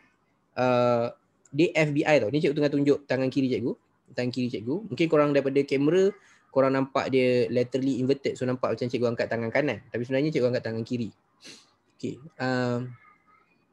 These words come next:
eh, ah, korang nampak? Sekejap. Okey, ah, ni korang nampak tangan kiri cikgu. So, ni ibu jari, thumb. Thumb ni menunjukkan, uh, dia punya F,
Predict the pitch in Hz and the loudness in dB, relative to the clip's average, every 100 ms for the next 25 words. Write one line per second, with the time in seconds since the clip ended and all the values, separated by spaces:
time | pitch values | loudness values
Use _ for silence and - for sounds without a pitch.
0 | _ - 135 _ _ _ _ 120 - 117 | _ -12 -12 _ _ _ _ -14 -10 -8
1 | 120 123 - 117 - _ _ _ _ _ | -8 -8 -8 -10 -10 _ _ _ _ _
2 | _ _ _ _ _ _ _ _ _ _ | _ _ _ _ _ _ _ _ _ _
3 | 127 139 104 117 120 135 139 135 135 131 | -2 -2 -2 -4 -4 2 2 2 -2 -2
4 | 123 123 123 120 110 104 101 _ _ - | -2 -2 -4 -2 -4 -6 -12 _ _ 0
5 | 143 196 208 170 160 160 285 - _ - | 2 4 4 8 8 8 4 -2 _ 0
6 | 156 247 - _ _ _ _ _ _ _ | 0 0 -8 _ _ _ _ _ _ _
7 | 175 185 226 208 170 165 156 113 170 165 | 4 4 4 4 6 6 4 4 4 4
8 | 160 160 156 147 - 143 139 135 135 135 | 4 2 0 -2 -2 2 2 2 2 2
9 | 131 131 135 139 139 139 139 135 135 131 | 0 0 2 2 2 0 2 2 2 0
10 | 135 _ _ _ _ _ _ - _ _ | -4 _ _ _ _ _ _ -20 _ _
11 | _ _ _ _ - 165 156 - | _ _ _ _ 0 0 0 -14